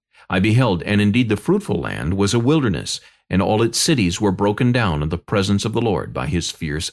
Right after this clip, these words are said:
anger. For thus says the Lord, "The whole land shall be desolate, yet I will not make a full end. For this shall the earth mourn, and the heavens above be black, because I have spoken.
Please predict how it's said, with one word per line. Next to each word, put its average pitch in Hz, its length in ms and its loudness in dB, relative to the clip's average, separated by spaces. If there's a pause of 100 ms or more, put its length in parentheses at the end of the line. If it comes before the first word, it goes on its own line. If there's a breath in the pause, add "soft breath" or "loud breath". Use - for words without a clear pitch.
anger. 64 440 -8 (680)
For 107 160 0
thus 175 220 2
says 151 300 2
the 135 80 2
Lord, 92 360 -2 (380 soft breath)
"The 101 120 0
whole 151 360 4
land 117 380 2
shall 110 140 0
be 104 100 0
desolate, 95 540 -2 (240 soft breath)
yet 90 140 0
I 82 120 0
will 110 220 2
not 123 220 0
make 113 220 0
a 80 60 -2
full 101 400 0
end. - 380 -4 (440 soft breath)
For 113 160 2
this 165 400 2
shall 135 240 2
the 127 160 2
earth 156 260 2
mourn, 90 560 0
and 87 120 2
the 92 80 4
heavens 139 380 4
above 131 380 0
be 120 100 2
black, 92 460 -2 (340 soft breath)
because 117 400 0
I 120 140 2
have 113 140 0
spoken. - 560 -4